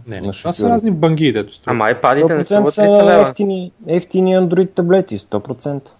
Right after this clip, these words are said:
Speaker 3: Ама и най-ефтините Android таблети са сто и нещо лева.
Speaker 1: Да, де.
Speaker 2: Да,
Speaker 3: Така че
Speaker 2: мо-, моя,
Speaker 1: Те са им,
Speaker 2: примерно,
Speaker 1: те
Speaker 2: е
Speaker 1: са им
Speaker 2: скъп.
Speaker 1: излезли,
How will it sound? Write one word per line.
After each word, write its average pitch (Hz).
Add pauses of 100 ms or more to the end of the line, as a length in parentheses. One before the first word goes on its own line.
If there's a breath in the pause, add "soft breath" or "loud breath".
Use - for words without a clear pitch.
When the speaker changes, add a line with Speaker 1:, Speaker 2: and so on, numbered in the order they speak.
(120)
Speaker 3:
Ама 131
и 120
най-ефтините 151
Android 165 (240)
таблети 143
са 156
сто 160
и 160
нещо 160
лева. 123 (520)
Speaker 1:
Да, 95
де. 104 (540)
Speaker 2:
Да, 90
Speaker 3:
Така 110
че 160
Speaker 2:
мо-, 98
моя, 113
Speaker 1:
Те 123
са 208
им, 196
Speaker 2:
примерно, 104
Speaker 1:
те 104
Speaker 2:
е 175
Speaker 1:
са 208
им 190
Speaker 2:
скъп. 131
Speaker 1:
излезли, 151